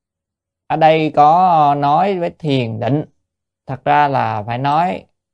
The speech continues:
chữ thiền, thiền và chữ định đã ở trong Bát Nhã Ba La Mật. Hay,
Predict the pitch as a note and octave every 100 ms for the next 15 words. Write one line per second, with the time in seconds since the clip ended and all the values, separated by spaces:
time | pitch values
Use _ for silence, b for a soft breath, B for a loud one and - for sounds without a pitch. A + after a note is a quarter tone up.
0 | - A#2+ D#3 - C3+ C#3 C3 A2+ G2+ G#2
1 | _ _ _ _ _ _ _ _ _ _
2 | - C3 C3 A#2 G#2+ G#2 - A2+ G#2 C3
3 | C3+ B2 C3+ - _ _ _ B2 A#2 C#3
4 | C#3 C3 C3 B2+ D3 D#3 A2+ G#2+ D3 C#3+
5 | B2 A#2 G#2 _ _ _ _ _ _ _
6 | _ _ _ _ _ _ _ - B2+